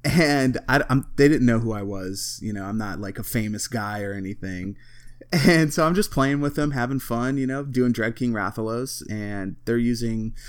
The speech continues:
one's using Insect Glaive, one's using a, uh, Sword and Shield.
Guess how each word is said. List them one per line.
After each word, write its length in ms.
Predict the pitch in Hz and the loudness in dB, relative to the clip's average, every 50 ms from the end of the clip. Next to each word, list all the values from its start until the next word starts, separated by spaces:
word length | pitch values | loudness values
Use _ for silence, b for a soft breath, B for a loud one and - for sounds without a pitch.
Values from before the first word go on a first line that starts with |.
| B B B B | B B B B
one's 220 | - 120 127 123 117 | 2 2 4 4 4
using 220 | 120 110 117 92 | 2 0 0 0
Insect 320 | 107 127 - 127 120 113 131 | 0 0 0 0 0 0 2
Glaive, 180 | 123 120 110 | 2 2 2
one's 160 | 117 113 113 | 2 0 2
using 460 | 110 113 113 107 117 113 110 110 107 107 | 2 2 0 0 0 -2 -2 -2 -4 -4
a, 260 | 107 104 101 101 95 | -4 -4 -4 -4 -4
uh, 340 | 90 90 90 90 82 76 78 | -4 -4 -4 -4 -4 -6 -6
Sword 260 | - - - 110 110 110 | -6 -6 -4 -4 -4 -4
and 100 | 107 - | -4 -6
Shield. 460 | - 117 110 113 110 107 107 104 | -4 -2 -2 -2 -2 -2 -4 -6